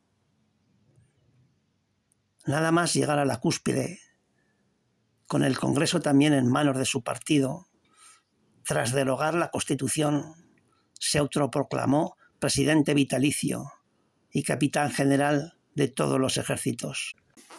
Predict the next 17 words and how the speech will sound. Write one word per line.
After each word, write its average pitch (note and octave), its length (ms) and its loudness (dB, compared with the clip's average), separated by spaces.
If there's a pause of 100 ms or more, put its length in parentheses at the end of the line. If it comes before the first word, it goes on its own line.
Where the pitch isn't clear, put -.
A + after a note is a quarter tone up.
(2500)
Tras B2+ 340 -2
tres - 340 2
lustros A#2 760 0 (460)
detentando C3+ 840 2
un D3+ 260 4
poder C3+ 240 2
absoluto, C3 800 0 (1080)
como B2 240 2
consecuencia C#3+ 600 2
del C#3 200 2
conflicto - 640 2
larvado B2 640 0 (280)
durante B2 480 2
años B2+ 600 0 (680)
entre C#3 360 4
algunos A#2 480 2
mandos B2 600 0